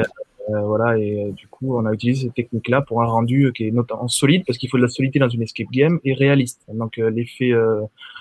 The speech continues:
euh, de pierre, au toucher et au visuel, c'est de la pierre. Voilà.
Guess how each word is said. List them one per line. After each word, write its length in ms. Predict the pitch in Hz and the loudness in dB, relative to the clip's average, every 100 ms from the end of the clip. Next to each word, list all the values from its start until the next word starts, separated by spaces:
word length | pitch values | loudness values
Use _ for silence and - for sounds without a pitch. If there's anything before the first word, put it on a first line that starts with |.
| - _ 110 | -20 _ -10
euh, 380 | 101 101 98 101 | -8 -6 -6 -4
de 100 | 110 | -4
pierre, 480 | - 151 180 - _ _ _ _ _ _ - | 4 4 4 0 _ _ _ _ _ _ -6
au 80 | 127 | -4
toucher 540 | 123 143 - 156 147 | -2 0 4 4 4
et 40 | 127 | 2
au 80 | |
visuel, 420 | 127 120 131 165 175 | 0 2 4 4 2
c'est 120 | 143 | 2
de 60 | |
la 100 | 139 | 2
pierre. 240 | 139 107 - | 2 -6 -14
Voilà. 140 | - | -18